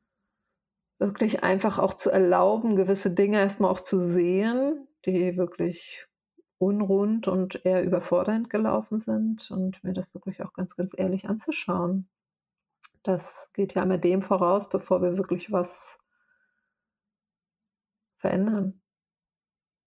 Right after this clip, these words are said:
Und wenn es wirklich um nachhaltige Veränderung geht, dann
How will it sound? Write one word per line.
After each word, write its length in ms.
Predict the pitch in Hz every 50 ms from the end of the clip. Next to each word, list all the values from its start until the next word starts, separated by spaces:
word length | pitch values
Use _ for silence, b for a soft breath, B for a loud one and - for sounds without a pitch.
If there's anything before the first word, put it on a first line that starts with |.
| _ _ _ _ _ _
Und 680 | - 190 190 196 202 196 190 196 196 202 - - - -
wenn 160 | 233 220 202
es 240 | 180 190 - - -
wirklich 440 | - 185 - - - 185 190 - -
um 60 | 190
nachhaltige 560 | 185 - 190 190 - 196 185 190 208 196 202
Veränderung 580 | 196 - - - 190 190 190 190 190 196 185 180
geht, 600 | 165 175 170 180 196 220 214 - - - - - _ -
dann 720 | 196 - - 196 190 180 180 185 180 180 180 180 190 -